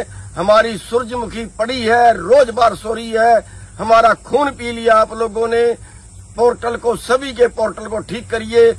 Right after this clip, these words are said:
हर मंडी में दफ्तर खोलिए, तुरंत खोलिए। आज का और कल का दिन आपके पास है, वरना हमें आपकी पिटाई दफ्तर में घुस के करनी पड़ेगी।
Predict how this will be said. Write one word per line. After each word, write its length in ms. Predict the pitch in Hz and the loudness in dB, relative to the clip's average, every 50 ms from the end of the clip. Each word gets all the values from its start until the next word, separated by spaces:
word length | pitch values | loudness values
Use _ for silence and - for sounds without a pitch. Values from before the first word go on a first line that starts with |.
| - - - - - | -6 -18 -20 -8 0
हर 160 | - 247 262 | 2 2 4
मंडी 340 | 247 226 226 233 220 214 240 | 4 2 0 -2 -4 -6 -6
में 160 | 226 226 226 | -4 -4 0
दफ्तर 340 | 196 208 190 151 - 220 - | 0 0 0 0 -4 -8 -6
खोलिए, 520 | 156 190 233 233 226 226 233 233 240 247 240 - - - - - - - | -2 -2 -2 -2 -2 0 4 6 6 6 6 2 -2 -14 -20 -20 -4 -2
तुरंत 320 | 240 254 285 294 277 269 | 2 2 2 2 0 -4
खोलिए। 640 | - - 220 240 247 233 220 233 233 240 240 240 196 - - - - - - | -4 0 2 2 2 0 0 2 4 6 6 6 4 0 -6 -20 -12 -4 0
आज 280 | 220 233 254 254 214 208 | 2 2 2 2 0 -2
का 100 | - - | -2 -2
और 120 | 233 214 - - | -2 -2 -2 0
कल 160 | - 320 311 | 2 2 2
का 140 | 277 302 285 | 2 0 0
दिन 200 | 254 247 240 226 | -2 -2 0 2
आपके 280 | 226 220 196 202 220 233 | 2 2 2 0 -4 -4
पास 320 | - 202 208 208 190 175 196 | -4 -2 -2 -2 -2 -2 0
है, 240 | 214 220 220 208 190 - - - - - 156 | 2 2 2 2 0 -4 -14 -20 -20 -12 -2
वरना 420 | 160 208 208 214 220 226 226 214 | 2 2 2 2 2 2 4 4
हमें 400 | 185 160 170 185 202 214 226 226 | 4 2 0 0 0 0 -2 -2
आपकी 540 | 220 185 190 190 196 - - 165 - 220 226 | -2 0 0 -2 -2 -4 -6 -12 -14 -14 -14
पिटाई 460 | 190 - 208 175 - 185 196 202 208 | -12 -12 -10 -8 -4 -4 -4 -4 -6
दफ्तर 380 | 196 175 196 175 - - 202 196 | -8 -10 -12 -12 -10 -10 -10 -8
में 180 | 196 208 196 | -8 -8 -8
घुस 200 | 151 160 160 - | -8 -10 -12 -12
के 180 | - 190 214 202 | -12 -12 -12 -8
करनी 340 | - 190 175 180 185 190 185 | -6 -6 -6 -6 -8 -8 -8
पड़ेगी। 760 | - 170 165 180 190 185 165 170 190 214 226 220 190 156 | -6 -6 -6 -6 -6 -6 -8 -8 -10 -8 -8 -8 -8 -10